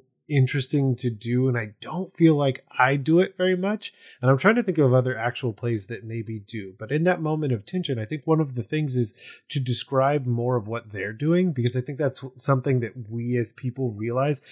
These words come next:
in those moments of quietness is that, like, I can hear my own breath. Every footfall that I have is louder. Everything I'm doing just feels louder. And then you, and then, you know, you start to tailor that into the fantasy realm. Um, let's say it's the fighter. Uh, you can hear every scrape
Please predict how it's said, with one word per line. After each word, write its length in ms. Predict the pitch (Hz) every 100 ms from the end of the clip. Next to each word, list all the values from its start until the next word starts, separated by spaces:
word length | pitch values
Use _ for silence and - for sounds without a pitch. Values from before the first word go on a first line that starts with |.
| - -
in 140 | 127
those 320 | 127 117 107
moments 400 | 110 117 135 135
of 100 | 110
quietness 600 | - 120 113 131 156 165 147
is 180 | 120 110
that, 160 | 127
like, 200 | 117 104 - - - -
I 100 | 135
can 140 | 131
hear 180 | 113 123
my 160 | 117 110
own 160 | 107
breath. 320 | 101 87 - - _ _ 147
Every 280 | 151 143
footfall 460 | 127 151 - 131 120
that 100 | 120
I 100 | 113
have 240 | 113 113
is 160 | 107 101
louder. 340 | 104 95 98 -
Everything 480 | 156 165 165 147 131
I'm 100 | 110
doing 320 | 123 123 110
just 380 | 113 - - -
feels 340 | 135 131 107
louder. 300 | 110 101 98 - - 143
And 160 | 139
then 100 | 160
you, 140 | 180 214
and 120 | 180
then, 260 | 180 143 160
you 160 | 156
know, 120 | 143 127
you 100 | 123
start 240 | 147 131
to 80 | 117
tailor 340 | - 139 131
that 200 | 120 120
into 380 | 147 127 120 123
the 120 | 110
fantasy 460 | 107 123 117 110 110
realm. 360 | 104 107 101 98 - - -
Um, 280 | 120 120 117
let's 220 | 127 -
say 200 | 135 120
it's 240 | 117 - 127
the 220 | 117 107
fighter. 560 | - 131 117 98 95 -
Uh, 120 | 151
you 240 | 127 127 120
can 160 | 127
hear 180 | 110 127
every 280 | 123 123 123
scrape 360 | - 135 120